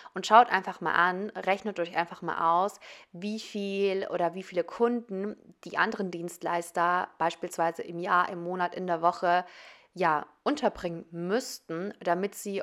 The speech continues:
euer Wunschziel erreichen könnten. Ja, das kann euch schon mal wieder so als weitere Orientierungshilfe dienen, um festzulegen, in welche Nische ihr möchtet, also mit welchen Kunden ihr später arbeiten möchtet. Ja,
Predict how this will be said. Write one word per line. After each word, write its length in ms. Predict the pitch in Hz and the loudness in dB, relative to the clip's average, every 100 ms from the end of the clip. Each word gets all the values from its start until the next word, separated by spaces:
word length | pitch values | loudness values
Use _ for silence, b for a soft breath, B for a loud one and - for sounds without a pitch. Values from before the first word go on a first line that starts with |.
| - | 2
euer 360 | 175 175 170 | 4 6 4
Wunschziel 760 | 170 214 233 - - 190 180 180 - | 0 -2 -4 -10 -12 -8 -6 -8 0
erreichen 580 | 175 170 175 185 - 175 | 2 6 6 6 -2 -8
könnten. 500 | - 185 180 - - | 0 0 -2 -10 -8
Ja, 160 | 170 | -6
das 140 | 185 180 | -6 -6
kann 260 | - 196 | 0 0
euch 160 | - 185 | 0 -4
schon 160 | - 190 | -4 2
mal 280 | 175 175 | 4 4
wieder 340 | 175 185 185 190 | 2 4 4 2
so 140 | 180 | 0
als 280 | 165 170 - | 0 0 -2
weitere 320 | 185 185 170 | -6 -4 -4
Orientierungshilfe 1000 | - 170 170 165 - 196 185 - 170 - | 0 0 -2 -4 -4 -4 -4 -4 -4 -4
dienen, 340 | 156 180 185 208 B B B B B _ | -8 -6 -4 -6 B B B B B _
um 160 | 247 262 | -4 -4
festzulegen, 1040 | - 214 269 - - 202 180 170 185 202 | 4 4 4 -4 -6 -4 0 0 0 -2
in 200 | - 202 | -4 -2
welche 280 | 196 208 - | 0 0 -2
Nische 420 | 190 233 269 - | -2 -2 -2 -2
ihr 120 | - | -2
möchtet, 440 | 175 160 160 - - | 0 0 0 -6 -2
also 200 | 180 185 | -2 -2
mit 140 | 175 | -4
welchen 280 | 175 175 190 | -2 -2 -6
Kunden 480 | - 220 214 208 185 - | -4 -2 -2 -4 -10 -2
ihr 140 | 185 | -2
später 500 | 190 - 190 196 - | -2 -4 -4 -2 0
arbeiten 580 | 160 160 165 160 - 160 | 4 4 2 0 -4 -4
möchtet. 540 | 165 160 - - - | -4 -4 -8 -8 -6
Ja, 340 | 175 151 156 | 4 6 6